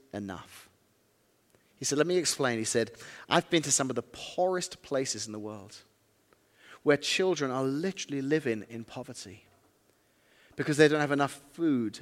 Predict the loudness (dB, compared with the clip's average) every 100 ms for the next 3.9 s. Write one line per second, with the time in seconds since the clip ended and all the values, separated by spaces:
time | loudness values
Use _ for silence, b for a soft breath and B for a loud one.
0 | -8 -4 -4 -6 -6 -4 -2 -2 -4 -4
1 | -8 -8 -8 -6 -2 -2 -4 -10 -10 -10
2 | -12 -14 -20 _ _ B B B -14 -6
3 | -4 -4 -4 -6 -6 -6 -10 -14